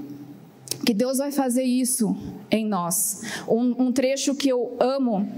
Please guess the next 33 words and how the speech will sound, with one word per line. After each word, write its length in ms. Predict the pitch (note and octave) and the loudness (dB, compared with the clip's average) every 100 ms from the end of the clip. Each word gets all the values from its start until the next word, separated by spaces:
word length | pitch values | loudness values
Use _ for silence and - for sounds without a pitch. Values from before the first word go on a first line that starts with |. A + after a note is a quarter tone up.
| - - - - - | -10 -10 -14 -4 0
é 340 | A3+ A#3 A3 | 0 0 -2
João 460 | G#3+ A#3+ B3 C4+ B3 | 0 2 2 0 2
vinte, 680 | A3+ C4 B3+ B3+ - F3+ F#3+ - - - - - - | 2 2 0 0 0 0 -2 -8 -12 -16 -18 -20 -4
vinte 260 | G3 B3 - | 0 2 2
e 40 | |
quatro 340 | - B3+ B3+ B3 | 0 0 0 2
a 20 | |
vinte 200 | B3 A#3+ | 2 2
e 40 | |
oito. 160 | G#3+ G#3+ | 0 0
Esse 160 | A#3 | 0
eu 60 | B3 | 0
quero 360 | B3 A3+ A3 A3 - - - - - | 0 0 0 -2 -8 -16 -16 -20 -2
ler 260 | G#3 A#3 A#3+ | 2 2 0
com 140 | B3 | 0
vocês 480 | A3+ A3+ B3+ A#3+ A#3 | 0 0 0 0 0
e 60 | |
a 40 | A#3 | 0
gente 280 | A#3 A3+ A3+ | -2 -2 -2
vai 160 | A3+ | 0
terminar 480 | A#3 A#3 A3+ A3+ A#3+ | 0 0 0 -4 -4
com 160 | A#3+ A3+ | -4 -4
esse 260 | A3 A3 | -4 -6
trecho. 500 | G3 G#3+ G3+ G3 G3+ F#3+ - - - - - - - - - - | -2 0 0 -2 -2 -4 -8 -16 -20 -20 -20 -20 -20 -16 -14 -10
João 460 | - G3+ A3+ B3 C4+ | -2 0 0 0 0
vinte, 500 | B3 B3+ B3 A#3+ G3 | 2 2 2 2 2
vinte 360 | G#3 A3 - B3 | 2 0 0 0
e 20 | |
quatro 400 | - A#3+ B3+ C4 | 2 0 0 0
a 20 | |
vinte 280 | B3 B3 - | 2 0 2
e 60 | |
oito. 440 | A3 F#3+ F3+ - | 2 2 0 -2